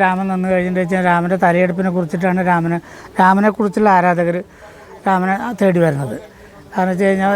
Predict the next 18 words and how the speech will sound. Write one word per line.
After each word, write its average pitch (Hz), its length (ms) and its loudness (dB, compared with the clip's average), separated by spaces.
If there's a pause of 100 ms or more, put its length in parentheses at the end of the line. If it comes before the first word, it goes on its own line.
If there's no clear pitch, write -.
(160)
ഏത് 208 180 4
ആനയുടെ 202 260 2
ഇടയിൽ 185 200 -2
പോയാലും 190 320 2
രാമൻ 185 320 0
നിൽക്കുന്ന 190 240 -4
ഒരു 190 100 -2
പ്രത്യേകത, 175 420 -2 (120)
രാമൻ 170 320 -2
തലയെടുത്ത് 175 440 -4
പിടിച്ച് 160 300 -4
നിൽക്കുക 165 220 -4
കഴിഞ്ഞാൽ 165 260 -4 (280)
ഇത് - 80 -2 (100)
രാമനാണെന്നുള്ളൊരു 180 880 0
കാര്യം 170 300 -2
എല്ലാവർക്കും 180 440 0
തിരിച്ചറിയാം. 151 460 -6